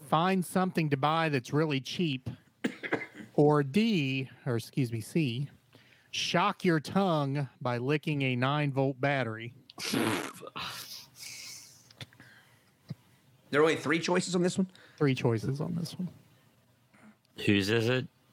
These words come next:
Speaker 2: Go to the
Speaker 1: Todd.
Speaker 2: bathroom.
Speaker 1: Todd's. Need to go
Speaker 2: Go
Speaker 1: to
Speaker 2: to the
Speaker 1: the
Speaker 2: bathroom.
Speaker 1: bathroom. Answer. Hurry, dude. Put this card down now. You gotta go to the bathroom.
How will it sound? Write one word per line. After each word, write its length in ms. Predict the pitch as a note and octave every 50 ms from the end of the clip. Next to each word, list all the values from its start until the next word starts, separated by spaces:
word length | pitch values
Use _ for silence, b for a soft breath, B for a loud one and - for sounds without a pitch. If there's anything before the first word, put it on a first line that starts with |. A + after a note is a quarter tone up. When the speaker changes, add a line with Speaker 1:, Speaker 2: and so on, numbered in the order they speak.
| - - - - - -
Speaker 2:
Go 140 | A#2 C3+ C#3
to 60 | B2+
the 60 | A#2
Speaker 1:
Todd. 200 | G2+ C3 B2 A#2+
Speaker 2:
bathroom. 320 | A#2+ A#2+ A#2+ A2+ A2 G2+ - - _ _ _ _ _ _ _ _ _ _ _ _ _ _ _ _ _
Speaker 1:
Todd's. 420 | - C3 A#2+ A#2 A2+ A2+ - - - _ _ _ _ _ B B B B B B B B B B B B B -
Need 140 | - C3+ A2+
to 60 | A#2
go 120 | - C3 C#3
Speaker 2:
Go 60 | C#3
Speaker 1:
to 40 | C3+ C3+
Speaker 2:
to 40 |
the 20 | A#2
Speaker 1:
the 60 | A#2
Speaker 2:
bathroom. 380 | G#2+ A#2+ D#3 D3+ D3 B2+ A2 G#2
Speaker 1:
bathroom. 240 | G#2+ A2 A2 A2 - - - - - - - - _ _ _ _ _ _ - B B B B B B B B B B B B B -
Answer. 560 | F#3 G3+ G#3+ G#3 - - E3+ C3+ A2+ G2+ - _ _ _ _ _ _ _ _ _ _ _ b b b b b b b b b
Hurry, 380 | - - C#4 D4 C#4+ B3+ G3+
dude. 440 | D3+ C#3 F#3 G#3+ A#3+ B3+ B3+ G#3+ F3+
Put 160 | G#3 A#3 -
this 200 | - A#3 G#3 -
card 340 | - - A3 A#3 A3+ A3 G3
down 320 | G#3+ G#3 G#3+ G#3+ G#3 G3+
now. 340 | G3+ G#3+ G#3+ G#3 F#3+ F3 D#3+
You 160 | D3 C3 C3+
gotta 280 | C3 D3 E3 F#3 F#3+ F#3+
go 180 | E3 F3+ F#3 G3
to 60 | F#3+
the 100 | F3 E3+
bathroom. 880 | D#3 F3 F3+ F3+ F3+ F3+ - - D3 C3+ B2+ A#2 G#2+ G2+ G2+ G2+ F#2+